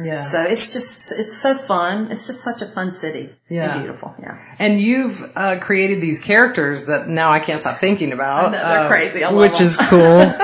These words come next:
Speaker 1: Um, I actually, if you don't mind, would love to read a little,
Speaker 2: Please,
Speaker 1: a little
Speaker 2: yes.
Speaker 1: portion of the beginning of the book, which is what just grabbed me, uh, immediately.
Speaker 2: Awesome.
Speaker 1: Probably because, uh, my office is right around the corner from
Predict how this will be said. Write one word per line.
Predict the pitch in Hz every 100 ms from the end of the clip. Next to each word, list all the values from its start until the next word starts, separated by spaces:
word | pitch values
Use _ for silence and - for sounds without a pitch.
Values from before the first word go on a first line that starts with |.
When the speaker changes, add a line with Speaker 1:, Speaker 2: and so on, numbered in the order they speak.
| 480
Speaker 1:
Um, | 190 185 175 165 165 -
I | 196 220 339
actually, | - 254
if | 202 202
you |
don't | 196 160
mind, | 185 202
would | 160
love | 165 170
to | 156
read | 143 170
a | 175
little, | 156 151
Speaker 2:
Please, | 320 440 262 170
Speaker 1:
a |
little | 170
Speaker 2:
yes. | 165 -
Speaker 1:
portion | 185 180 180
of | 156 139
the |
beginning | 147 214 247 190
of |
the | 160
book, | 175 160
which | 160 156 151
is | 139
what | 151 139 - - - _ _ _
just | 170 - -
grabbed | 135 165 175 170 165
me, | 156 143 143 143 -
uh, | 170 165 - 185
immediately. | 170 165 180 170 139 147 143 143 147 -
Speaker 2:
Awesome. | 247 262 - -
Speaker 1:
Probably | - 220 226 180 175
because, | 160 156 175 160 156 147 - -
uh, | 147 165
my | 160 156
office | 175 185 - 147
is | 135
right | 156
around | 151 139 139
the |
corner | - 175 156 147 147
from | 160 147 143